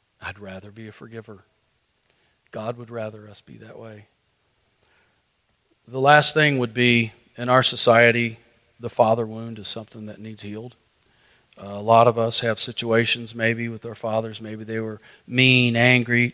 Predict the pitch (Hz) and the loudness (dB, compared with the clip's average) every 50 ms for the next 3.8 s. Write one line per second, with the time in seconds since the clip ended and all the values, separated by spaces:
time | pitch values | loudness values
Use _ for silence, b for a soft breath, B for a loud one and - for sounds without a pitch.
0 | _ - - 120 113 - - - 127 131 127 - - 127 123 123 123 120 - 113 | _ -6 -2 -2 -2 -2 -4 -4 -4 -2 -2 -2 -2 -2 -4 -4 -4 -6 -2 0
1 | 135 147 156 165 175 185 180 175 175 165 - - - 160 - - 170 175 170 165 | 2 2 2 2 0 0 -2 -2 -4 -4 -4 -4 -6 -4 0 2 4 4 4 2
2 | 151 139 - - 156 143 139 135 143 139 135 - - - 131 135 - - - - | -2 -6 -10 -8 -8 -8 -6 -4 -4 -4 -4 -6 -10 -10 -12 -12 -12 -14 -18 -14
3 | 139 131 123 123 127 127 127 - - 139 131 127 127 127 123 - | -14 -12 -12 -10 -10 -12 -12 -12 -14 -16 -16 -14 -14 -16 -16 -18